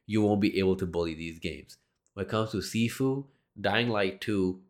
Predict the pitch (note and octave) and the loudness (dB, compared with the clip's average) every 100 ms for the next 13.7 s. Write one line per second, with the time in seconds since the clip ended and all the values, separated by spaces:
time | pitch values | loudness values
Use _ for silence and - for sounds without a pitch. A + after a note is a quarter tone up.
0 | _ _ - F#2 F2+ E2 - _ _ _ | _ _ -4 -2 -2 -6 -12 _ _ _
1 | - E2 - A2 A#2 G2 F#2+ F2 F#2 A#2+ | -6 -2 4 4 6 6 6 4 4 4
2 | F#2 D#2+ - _ _ _ - G2 F2+ G2+ | 2 -4 -8 _ _ _ 0 2 4 4
3 | G2+ G2 F2 F#2 F#2+ G2+ F#2+ F#2 F#2 G#2 | 4 2 4 4 4 2 2 2 2 -2
4 | A#2+ _ _ - F#2+ F#2+ F#2 F#2+ F#2 F#2+ | -6 _ _ -6 0 2 2 2 4 4
5 | F#2 F#2 F#2 D#2 - _ _ _ _ - | 6 6 4 2 -8 _ _ _ _ -4
6 | G#2+ - B2+ A#2 - G2+ - G2+ G2 - | -2 6 6 6 0 -4 0 0 2 0
7 | G2 G2+ F#2 G2+ G2 F#2+ G2+ F2+ F2 F#2 | -2 -2 0 2 2 0 -2 -6 -4 -4
8 | B2+ C#3+ _ _ _ G2+ G2 F#2+ F2 - | -4 -8 _ _ _ -8 -4 -2 -2 -2
9 | - G#2+ G#2 G#2 A2 G#2 - G2+ G#2 C3+ | 2 4 4 4 2 2 2 0 2 0
10 | - _ _ - G2+ G2+ G2+ G#2+ A2 A2 | -4 _ _ -4 0 2 2 2 2 2
11 | G#2+ F#2+ F#2+ F2+ G2 G2+ B2+ B2+ G2 G2+ | -2 0 0 4 4 4 2 0 0 0
12 | G2 G2+ G2+ G2 G2 F#2+ - A2+ A2 B2+ | 2 0 0 -2 -4 -6 -6 -8 -4 -2
13 | B2+ - F2+ - F#2+ F#2 | -2 -2 -8 -4 0 0